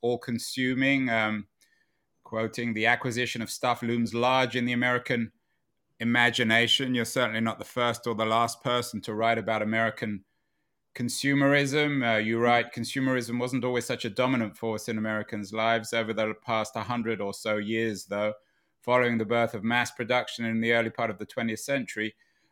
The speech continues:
Speaker 1: um, the codification of the American dream in the nineteen fifties, the perfection of advertising over the next decades, and the increased centrality of the stuff we own ever since, it has mis-, metastasized," and I, I assume you use that word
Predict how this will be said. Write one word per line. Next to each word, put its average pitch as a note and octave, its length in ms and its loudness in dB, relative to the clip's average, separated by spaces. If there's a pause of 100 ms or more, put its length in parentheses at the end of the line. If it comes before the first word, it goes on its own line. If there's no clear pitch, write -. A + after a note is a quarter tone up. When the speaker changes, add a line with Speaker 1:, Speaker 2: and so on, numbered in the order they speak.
Speaker 1:
um, A#2 400 2 (140)
the A2 120 -4
codification C3 880 2
of G#2 100 -4
the A#2 80 0
American A#2+ 420 0
dream A#2 280 0
in A2+ 60 0
the A2+ 60 0
nineteen A2+ 380 -2
fifties, G#2+ 640 -4
the G#2+ 80 -12
perfection A#2+ 500 0
of G#2+ 120 -2
advertising A#2+ 640 2
over A2 200 0
the G#2+ 80 0
next A2 300 -2
decades, B2 640 -2 (360)
and A2+ 160 -2
the A#2 100 0
increased A#2+ 420 -2
centrality C#3+ 680 4
of G#2+ 140 -2
the A2+ 60 -6
stuff - 420 -2
we A#2 180 2
own B2 240 4
ever A2+ 160 -2
since, A#2+ 520 -2 (420)
it C#3 140 0
has C3+ 220 0 (160)
mis-, - 400 0 (140)
metastasized," B2 1000 4
and A2+ 100 0
I, G#2+ 240 0
I - 60 2
assume G#2 340 -4
you G#2 80 -4
use A2 240 -2
that G2 200 -2
word G2+ 340 -2